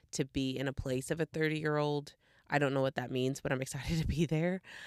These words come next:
Um, everyone says their thirties are, like, the best years ever.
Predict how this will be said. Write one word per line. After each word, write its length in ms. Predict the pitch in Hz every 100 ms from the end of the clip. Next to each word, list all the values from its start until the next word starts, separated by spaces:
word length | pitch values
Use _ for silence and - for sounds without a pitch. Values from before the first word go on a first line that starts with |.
| - -
Um, 280 | 139 131 -
everyone 440 | 156 160 160 160
says 320 | 151 147 143
their 180 | 147 139
thirties 480 | 139 135 135 139 139
are, 140 | 139
like, 220 | 131 127 131 -
the 140 | 127
best 600 | 143 131 127 - - -
years 520 | 139 131 120 127 - -
ever. 420 | 139 131 175 214